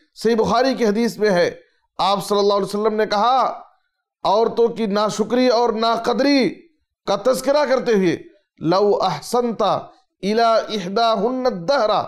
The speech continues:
ثم رأت منک شیئا قالت ما رأیت منک خیرا قط"،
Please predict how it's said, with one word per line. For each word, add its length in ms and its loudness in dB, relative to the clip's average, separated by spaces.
ثم 280 0
رأت 480 0
منک 300 -2
شیئا 340 0
قالت 360 0
ما 320 0
رأیت 380 0
منک 400 0
خیرا 320 2
قط"، 280 -8